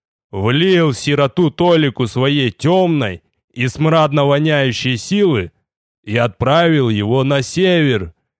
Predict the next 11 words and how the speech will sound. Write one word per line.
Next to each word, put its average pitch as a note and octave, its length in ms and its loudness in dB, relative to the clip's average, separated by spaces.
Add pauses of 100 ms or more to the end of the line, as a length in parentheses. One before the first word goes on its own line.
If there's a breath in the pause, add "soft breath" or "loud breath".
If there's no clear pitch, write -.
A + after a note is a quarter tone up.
(140)
где A2+ 240 -2
тот F3 320 0
напросился C3+ 800 -2
переночевать A#2+ 840 -2
в - 20 -20
сельский C3 540 -4
дом. D3 460 0 (1000)
Сиротка B2 760 0
дождался C3+ 840 0
глухой C3 480 0
ночи, B2+ 580 -2